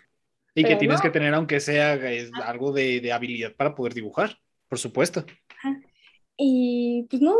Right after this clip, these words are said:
Speaker 2: o sea, realmente no. O sea, yo llegué a la escuela y te dan la seña-, la semana propedéutica, creo que se llama, algo así.
Speaker 1: Ajá.
Speaker 2: Y yo llego con mis compañeros y les pregunto, "Oigan, ¿saben dibujar?" Y todos, "Sí, sí, sí", que no sé qué. "No, pues es que,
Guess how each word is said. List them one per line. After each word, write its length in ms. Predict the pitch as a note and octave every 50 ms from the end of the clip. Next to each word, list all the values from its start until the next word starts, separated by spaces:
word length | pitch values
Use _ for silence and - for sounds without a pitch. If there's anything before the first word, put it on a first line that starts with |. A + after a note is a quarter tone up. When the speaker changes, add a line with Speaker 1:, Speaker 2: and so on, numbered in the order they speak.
| A#4+ A4
Speaker 2:
o 80 | F4 C4
sea, 160 | - B3 B3+
realmente 520 | C4+ C#4+ D#4 D#4+ E4 F4+ F4+ F4 E4+ D4+
no. 160 | C4+ C#4 D4
O 40 | D#4
sea, 140 | D4+ - A3+
yo 120 | A3 C4+
llegué 220 | D4 D#4 F4 E4 E4
a 60 | D4+
la 80 | D4+ D4+
escuela 480 | D4 - - A#3 A3+ A3+ C4+ F#4 - _ _ _ _ _ _ _ _
y 440 | - B3 A#3+ A3+ A3+ A3+ A3 A3 A3 _
te 80 | A#3
dan 220 | A3+ A3+ A#3+ B3+ C4+
la 80 | C#4 C#4+
seña-, 400 | C#4 A#3 G#3+ G#3+ G#3+ G#3+ G#3+ G#3+ -
la 300 | G#3 G#3 G3 F#3+ F#3+ G3
semana 680 | - A3+ A3 A3+ A3+ A3+ A#3 B3 B3+ A#3+ A3 G3 F#3 -
propedéutica, 580 | - F#3 - - F#3 - B3 D#4 - F#4+ G4 G4+ G4+
creo 140 | F#4+ G4 G4
que 80 | F#4+
se 80 | - F4
llama, 160 | F4 F#4+ G4+
algo 120 | G4 F#4+
así. 160 | F#4+ F#4 A4 B4 - _
Speaker 1:
Ajá. 300 | - - - B2 A2+ - - - _ _ _ _ _ _ _ _ _ _ _
Speaker 2:
Y 340 | - C#4 C4+ C4 C4 B3+ B3
yo 100 | B3 D4+
llego 260 | D#4 F4+ F#4 F#4 F4+
con 120 | - C4+ B3
mis 100 | A#3+ A#3+
compañeros 720 | - A3+ G#3+ A#3 A3+ A#3+ C4+ D4+ E4+ F#4+ G4+ A#4 B4 - _ _ _ _ _ _
y 300 | C4 C4 B3 A#3+ A#3+ A#3+
les 240 | A#3 A#3 A#3 A#3+
pregunto, 340 | - B3 B3+ C4 C#4 C#4 D4+
"Oigan, 280 | E4 F#4+ G4+ G#4 G4 F#4+
¿saben 180 | F#4+ G4+ G#4+ A4
dibujar?" 420 | F#4+ C4 G3+ G3 - A#3 C#4 D#4+
Y 60 | D4+ -
todos, 220 | - B3 B3+ B3
"Sí, 140 | - F4+ G#4 A4 A4+ A4+
sí, 160 | - G4 G4 F#4+
sí", 160 | F#4+ F#4 F#4 F#4
que 80 | -
no 100 | A#3 A3
sé 140 | A3+ - A#3+ -
qué. 120 | B3 C4
"No, 240 | D4 D#4+ E4+ F4+ F#4+
pues 180 | F#4 D#4+ C4+ C#4
es 100 | C4 C4+
que, 240 | - D4+ C#4 C#4